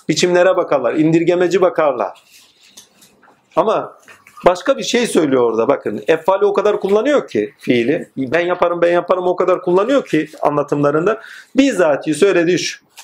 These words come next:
Eylemde birlik var bütün kainatta. Yani Saman yolundaki hareketi aklınıza getirin. Bütün kainattaki hareketi aklınıza getirin.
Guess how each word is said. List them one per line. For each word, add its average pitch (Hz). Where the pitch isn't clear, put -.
Eylemde 156
birlik 98
var 98
bütün -
kainatta. -
Yani 147
Saman 185
yolundaki 185
hareketi 170
aklınıza 113
getirin. -
Bütün 165
kainattaki 175
hareketi 156
aklınıza 123
getirin. 92